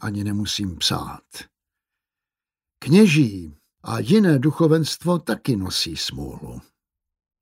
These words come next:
Žena na palubě, ta má sílu zmařit celou plavbu. Nesmí se vyplout v pátek,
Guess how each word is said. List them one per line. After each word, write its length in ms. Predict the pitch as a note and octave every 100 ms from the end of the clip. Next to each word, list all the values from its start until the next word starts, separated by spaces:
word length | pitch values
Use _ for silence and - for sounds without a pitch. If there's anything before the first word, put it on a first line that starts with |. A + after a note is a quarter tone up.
| _ _
Žena 320 | G#2+ C#3+ D3+ C#3+
na 120 | C3+
palubě, 600 | D3+ D#3 F3 E3 B3 A#3 _ _ _ -
ta 100 | A3
má 220 | G3 D3+
sílu 380 | - G3 D#3+ D3+
zmařit 440 | B2+ D#3 D3 B2+
celou 360 | - D3+ C#3 A#2+
plavbu. 520 | A#2+ G#2 C2+ - - _ _ _ _ _ _ _ _ _ _ _ _ _
Nesmí 300 | A2+ A2 C3
se 140 | - C3
vyplout 420 | B2+ C3 C3 A#2
v 80 | -
pátek, 600 | D3+ D#3+ - A2 -